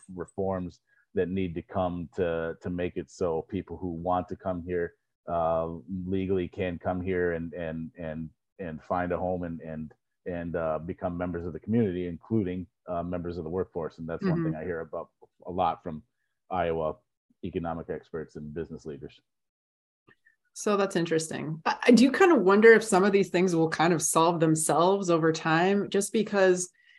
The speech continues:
Speaker 2: we know that there's a decline in, uh, students at Iowa high schools pursuing college degrees. So they're gonna filter more into these community colleges,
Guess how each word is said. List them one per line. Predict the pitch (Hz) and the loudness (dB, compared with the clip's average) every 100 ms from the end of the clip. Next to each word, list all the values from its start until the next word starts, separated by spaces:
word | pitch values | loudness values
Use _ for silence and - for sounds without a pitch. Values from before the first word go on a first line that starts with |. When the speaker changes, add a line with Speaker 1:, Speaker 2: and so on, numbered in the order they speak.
| _ _ _ _ _ _ | _ _ _ _ _ _
Speaker 2:
we | - 196 | 4 6
know | 185 185 214 | 8 8 8
that | 208 196 | 8 6
there's | 185 170 | 4 4
a | |
decline | 160 160 156 160 165 175 | 2 2 2 2 4 2
in, | 170 165 160 151 151 | 0 0 0 2 0
uh, | - 151 151 | -2 -2 -2
students | - 165 165 170 165 | 0 2 4 2 0
at | 139 | 2
Iowa | 143 147 143 | 4 4 2
high | 156 | 2
schools | 156 160 156 151 147 160 | 0 4 4 4 2 -6
pursuing | 160 156 160 160 160 | 0 0 2 2 2
college | 156 151 156 156 | 2 2 2 2
degrees. | 151 139 143 180 240 240 | -2 0 2 4 2 2
So | 165 | 4
they're | 165 | 4
gonna | 156 160 190 | 4 4 4
filter | 170 - 160 160 160 | 2 2 2 4 4
more | 156 147 160 | 4 2 2
into | 160 156 | 2 0
these | 151 151 | 0 -2
community | - 147 151 156 | -2 -4 -2 0
colleges, | 156 156 151 160 160 170 180 185 | 0 2 4 4 4 2 2 0